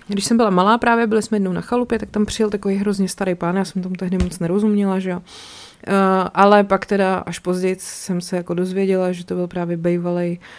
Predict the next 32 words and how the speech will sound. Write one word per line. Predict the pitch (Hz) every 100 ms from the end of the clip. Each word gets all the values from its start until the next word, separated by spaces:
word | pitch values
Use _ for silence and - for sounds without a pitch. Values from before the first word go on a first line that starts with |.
| - -
obyvatel | 196 202 196 190 190
toho | 190 185
domu. | 175 190 208 214 214 - _ - -
Eh, | 180 180 175 170
byl | 175 180
to | 180 175 - _ _
pán, | - 170 175 180
kterýmu | - 180 180 180
v | 170
době | 175 175
toho | 185 185
odsunu | - - 190
bylo | 185 185
dvacet | 180 180 185
pět | - 190
a | 196
dělal | 190 190
učitele | - 202 208 190 180 180 _ -
v |
té | - 180
obci. | 170 - - 175 - - - - - _
Takže | 190 175 170
se | 180
tam | 175
prostě | 165 - -
přijel | - 185
podívat, | 185 175 190 180
to | 180
už | 175
mu | 180
bylo | 170 175
nějakých, | 165 165 160 170 160 -